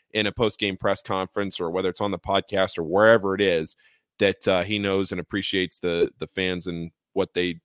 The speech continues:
bring to the table in a game like that. But, uh, yep, Xavier, it, not able to get it done on Saturday in front of that crowd, but still a couple of chances left,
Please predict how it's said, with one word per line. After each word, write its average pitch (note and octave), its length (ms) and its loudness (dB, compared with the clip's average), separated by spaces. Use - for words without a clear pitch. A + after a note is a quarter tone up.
bring F#2+ 300 -2
to - 100 -14
the E2+ 100 -8
table E2+ 420 -4
in D#2+ 80 -8
a - 20 -8
game E2+ 260 -6
like E2 200 -6
that. E2 260 -2
But, D#2+ 180 -4
uh, E2 180 2
yep, B2+ 160 8
Xavier, B2+ 320 8
it, A#2 220 4
not C3+ 340 8
able B2 240 8
to A2 140 -4
get G#2 120 4
it F2+ 120 -8
done F#2 320 0
on G2 160 2
Saturday F#2+ 440 4
in F#2 100 -2
front G2 160 -2
of F#2+ 60 0
that F2+ 180 0
crowd, G#2+ 340 0
but G#2 140 -4
still A2 400 -2
a - 60 -20
couple - 240 -4
of G#2+ 80 -4
chances G#2 340 -6
left, - 380 -2